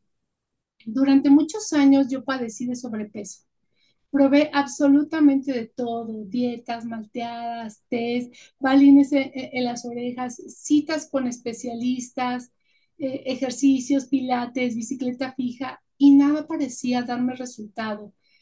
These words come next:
Después de un tiempo probé un programa para bajar de peso a base de suplementos, el cual me dio un resultado favorable. Sin embargo, con el tiempo me di cuenta que no era sostenible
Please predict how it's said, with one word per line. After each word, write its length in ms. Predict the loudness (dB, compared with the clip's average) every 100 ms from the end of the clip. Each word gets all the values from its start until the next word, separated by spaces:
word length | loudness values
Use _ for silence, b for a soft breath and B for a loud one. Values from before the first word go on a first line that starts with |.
| _ _ _ -20 _ -4
Después 420 | -2 0 -2 -6
de 80 | -8
un 80 | -2
tiempo 400 | 0 2 0 0
probé 640 | -2 -2 -2 -2 -2 -4
un 400 | -6 0 2 2
programa 560 | 0 -2 -2 -6 -6 -8
para 180 | -10 -10
bajar 300 | -10 -12 -12
de 100 | -10
peso 400 | -10 -10 -10 -10
a 100 | -12
base 240 | -12 -4 -2
de 100 | -2
suplementos, 680 | -6 -10 -10 -8 -8 -8 -2
el 160 | -2
cual 300 | -2 -4 -2 4
me 160 | 4 6
dio 260 | 4 6
un 180 | 4 4
resultado 760 | 2 -6 -10 -6 -6 -4 -8 _ _ _ -6
favorable. 680 | -4 -2 -2 -2 -2 -4
Sin 180 | 4 6
embargo, 540 | 8 4 0 -6 -6
con 160 | 0 0
el 160 | 0 -6
tiempo 280 | -6 -2
me 140 | -2 -2
di 160 | -6
cuenta 320 | -8 -8 -8 -8
que 140 | -4
no 180 | -2 -4
era 160 | -6
sostenible 800 | -10 -12 -10 -8 -6 -6 -10 -14